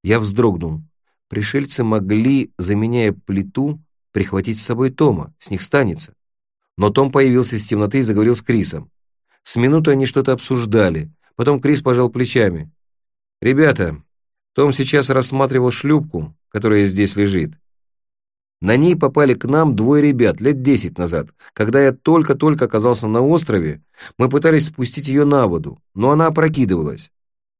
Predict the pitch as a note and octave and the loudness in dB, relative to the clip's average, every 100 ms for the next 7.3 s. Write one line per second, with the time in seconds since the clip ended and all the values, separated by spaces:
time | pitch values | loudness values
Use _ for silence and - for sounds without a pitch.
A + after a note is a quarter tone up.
0 | _ _ - D#3+ C3+ C3 C3 E3 D#3 - | _ _ -2 0 2 4 4 4 0 -4
1 | _ - C3+ B2+ D#3 D3+ C#3+ D3 D#3+ D3 | _ -2 -2 0 -2 0 -6 0 2 2
2 | A2+ G#2+ A2 - A#2+ B2 C#3 F#3 E3 - | 0 -2 -4 -4 -2 0 2 2 0 -8
3 | - _ _ _ - - G2+ D#3 D#3 D#3 | -18 _ _ _ -12 -6 -2 2 2 0
4 | D#3 C#3+ D#3+ D#3 D#3+ B2 - E2 _ _ | 0 2 2 0 2 0 -2 -14 _ _
5 | _ _ _ - C3+ E3+ E3+ D#3+ D#3+ E3 | _ _ _ -4 0 2 2 0 2 4
6 | D#3+ D#3 B2+ - D3 C#3 C#3+ C#3+ C#3 - | 2 0 -4 0 0 2 2 2 0 -2
7 | F3+ D#3+ | -2 -2